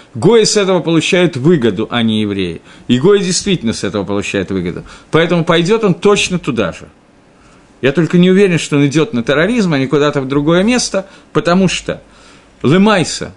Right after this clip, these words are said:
очень трудно сделать гашгаху на гойский урожай. Машгехи, которые это делают, они подвергают себя некоторой опасности. Им надо ездить в гойские поля,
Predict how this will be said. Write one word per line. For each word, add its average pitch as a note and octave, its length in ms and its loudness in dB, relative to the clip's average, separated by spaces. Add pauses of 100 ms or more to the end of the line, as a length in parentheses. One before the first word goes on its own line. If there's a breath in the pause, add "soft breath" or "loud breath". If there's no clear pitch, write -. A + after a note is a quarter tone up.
(580 soft breath)
очень B3 420 2
трудно G3+ 400 2
сделать B2+ 400 0
гашгаху C#3 540 0
на A#2 160 2
гойский C3+ 380 0
урожай. G#2+ 440 -2 (260)
Машгехи, F3 640 0
которые D3+ 360 0
это B2+ 140 -4
делают, G2 420 -2 (800 soft breath)
они F#3+ 300 2
подвергают F3+ 600 2
себя C#3+ 360 0
некоторой F3 520 2
опасности. C3 640 -4
Им C#3+ 160 2
надо F#3 200 2
ездить E3+ 520 -2
в A#2+ 100 -4
гойские F3 420 0
поля, C3 480 -2